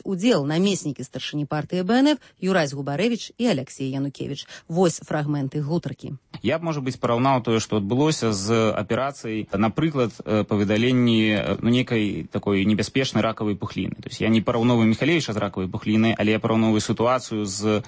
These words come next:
Speaker 2: аперацыяй медычнай. І, натуральна, у кароткатэрміновым часе чалавек знаходзіцца <laughs> в кепскім стане,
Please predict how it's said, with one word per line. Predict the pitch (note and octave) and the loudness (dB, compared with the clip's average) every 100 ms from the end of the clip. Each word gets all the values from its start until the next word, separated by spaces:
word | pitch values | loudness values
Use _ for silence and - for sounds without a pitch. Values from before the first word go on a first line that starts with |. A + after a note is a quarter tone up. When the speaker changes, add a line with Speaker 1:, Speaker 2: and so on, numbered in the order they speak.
| - - | -10 -8
Speaker 2:
аперацыяй | A2+ A#2 B2+ A2+ G2 | -4 -2 -2 -4 -6
медычнай. | F#2+ F2 F2 - - F2+ - - E3+ - - | -6 -6 -8 -6 -2 -2 -4 -12 -14 -8 0
І, | G#2+ A2 A2 | 4 4 4
натуральна, | A2+ A#2+ C3+ D3+ C#3+ B2+ A#2+ | 2 2 0 0 2 2 2
у | A2 A2 | 2 0
кароткатэрміновым | G2+ A2 A2 G#2+ G#2 G#2+ B2+ C#3+ | 0 -2 -2 -2 0 2 4 2
часе | C#3 A#2+ A#2 | 2 -2 -2
чалавек | - A2 G#2 | -2 0 0
знаходзіцца | G2+ A2+ G#2 F#2+ G#2 G2+ F#2 F#2 - - | 0 0 0 0 0 2 0 -4 -6 -8
<laughs> | F3 - - | -8 -14 -14
в | - | -4
кепскім | D3+ E3 - E3+ | -2 -2 -2 -2
стане, | - D#3 D#3 D3 D3 - | 0 0 2 4 4 2